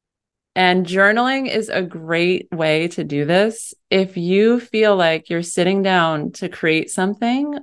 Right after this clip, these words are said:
or just desiring, like, maybe you're not even to the point where you can sit down, you're just desiring to create something.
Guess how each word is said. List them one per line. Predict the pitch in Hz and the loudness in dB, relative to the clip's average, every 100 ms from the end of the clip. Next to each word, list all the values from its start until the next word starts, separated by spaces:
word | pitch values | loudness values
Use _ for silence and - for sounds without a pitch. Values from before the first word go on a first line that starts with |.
| - | -4
or | - 226 | 2 4
just | 233 262 285 - | 4 0 0 -2
desiring, | 226 185 196 220 175 143 - | 0 2 2 2 0 -2 -6
like, | - 170 170 | -6 -6 -2
maybe | 170 185 | 0 2
you're | 202 202 | 2 2
not | 190 185 | 2 0
even | 190 185 185 | 0 -2 -4
to | 180 | -4
the | 170 | -6
point | - 165 165 - | -4 -4 -4 -4
where | 165 | -4
you | 160 156 | -4 -4
can | 165 | -8
sit | 156 - 170 | -6 -6 -4
down, | 180 170 147 156 151 _ _ _ _ _ | -2 -2 0 -4 -8 _ _ _ _ _
you're | - 190 | 0 2
just | 180 202 190 190 | 4 0 0 -2
desiring | 185 175 160 170 180 196 180 156 151 - | 0 0 0 0 2 2 0 -4 -6 -10
to | 175 | -12
create | - 160 156 143 - | -8 -4 -2 -2 -4
something. | - 151 - - 156 160 | -6 -8 -6 -8 -8 -8